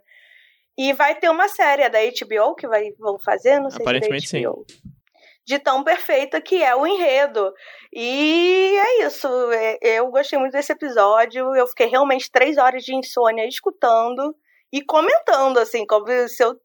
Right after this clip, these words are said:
Speaker 1: soubesse do que eu tava falando. Nem vi o jogo, né, nem nada. É... e é isso. Recomendo. E eu acho que eu vou assistir Game Players agora, jogando The Last of Us, pra eu
Speaker 2: É.
Speaker 1: me sentir
Speaker 2: <laughs> Tem
Speaker 1: no
Speaker 2: muita
Speaker 1: negócio.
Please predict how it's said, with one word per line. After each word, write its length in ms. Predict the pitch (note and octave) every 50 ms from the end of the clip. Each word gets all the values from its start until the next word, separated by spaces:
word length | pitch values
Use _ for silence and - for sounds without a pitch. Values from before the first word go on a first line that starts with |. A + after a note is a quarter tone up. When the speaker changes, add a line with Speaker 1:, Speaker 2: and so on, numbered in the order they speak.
| _ - -
Speaker 1:
soubesse 560 | - - D4 C#4 D#4 D4 - A#3+ - - G4+
do 80 | E4+
que 60 | - G4+
eu 40 |
tava 200 | G4+ F#4+ F4+ F#4 F#4
falando. 300 | A4+ A4 G4+ D4 B3+ A#3+
Nem 180 | A3+ C4+ F#4+ G#4
vi 120 | C4+ C#4+
o 100 | D#4+ F4+
jogo, 320 | - A3+ G#3+ A3 B3 A#3+ C#4
né, 220 | A3 A3 A3 A3+
nem 180 | A#3 A#3 A3+ G#3
nada. 240 | G3 F3 G#3 A3+ C4 D#4 - _ _ _ _ _ _ _ _ _ _ - A#3+ A#3 A3+
É... 960 | A3 A3 A3 A3 A3 G#3+ G#3+ G#3+ G#3+ G#3+ G#3 G#3 G#3 G#3 G#3 G#3+ G#3+ G#3 A3 - G#3 G#3+ _ _
e 80 | - C4+
é 120 | C#4 C4+ -
isso. 180 | - - - - -
Recomendo. 600 | A#3+ A3+ B3 B3+ C4+ C4 B3+ A3 G3+ G3+ G3+ G#3 G#3 G#3+ _ _ _ _ _ _ _ _ _ - -
E 100 | B3 B3
eu 100 | B3 B3+
acho 200 | C4 C4+ C4 -
que 60 | D4+
eu 40 | C4
vou 80 | C#4
assistir 920 | C4+ C4+ - D#4 D4 - - C#4+ C#4 C#4+ C#4+ C#4+ C#4 C#4 C4 C4 C4 B3+ A#3+
Game 260 | G#3+ B3 C4 C4+ D4 C#4+
Players 500 | D4 - A#3+ G#3 G3 G3 F#3+ G3 G3 G3
agora, 340 | G3+ G3 G3 G3+ G3 F#3+ G3
jogando 420 | G3 G#3+ G#3 G3+ G#3 G3+ G3 G3+ G#3
The 140 | G3+ G3+
Last 300 | G3 G3 G3+ G3+ - -
of 120 | A3 G#3 - G#3
Us, 180 | G3+ G#3 G#3
pra 120 | - - A#3+
eu 60 | A3+
Speaker 2:
É. 40 | A3+
Speaker 1:
me 100 | A#3 A#3+
sentir 160 | A#3 - C4
Speaker 2:
<laughs> 300 | F3 D3 F3+ F3 D3+ D#3
Tem 100 | - F#3+
Speaker 1:
no 20 |
Speaker 2:
muita 140 | G#3+ G#3+ A3
Speaker 1:
negócio. 100 | A3+ A#3+